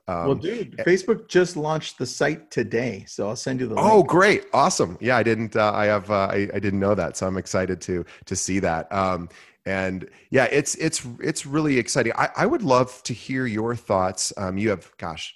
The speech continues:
Speaker 1: you know, over a hundred and twenty-five, hundred twenty-six thousand agents in your group. Um,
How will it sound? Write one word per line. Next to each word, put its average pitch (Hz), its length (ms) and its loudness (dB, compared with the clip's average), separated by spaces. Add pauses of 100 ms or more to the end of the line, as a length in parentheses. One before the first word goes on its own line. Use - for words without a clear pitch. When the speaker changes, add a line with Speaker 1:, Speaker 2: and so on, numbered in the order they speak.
Speaker 1:
you 104 60 -6
know, 95 140 -2
over 98 300 2
a 87 40 2
hundred 104 260 2
and 104 100 -2
twenty-five, 101 760 -2
hundred 113 240 -2
twenty-six 107 400 -4
thousand 95 420 0
agents 98 440 -2 (320)
in 117 180 2
your 104 300 0
group. 110 440 0 (260)
Um, 123 300 0